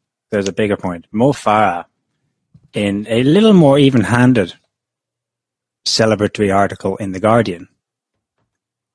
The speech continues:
is under high suspicion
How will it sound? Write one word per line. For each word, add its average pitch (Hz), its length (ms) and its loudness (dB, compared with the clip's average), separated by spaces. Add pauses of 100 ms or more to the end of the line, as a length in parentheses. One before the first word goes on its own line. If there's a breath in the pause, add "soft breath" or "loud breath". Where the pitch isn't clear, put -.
(280)
is 107 480 0 (340)
under 107 240 -2
high 110 240 0
suspicion - 640 -6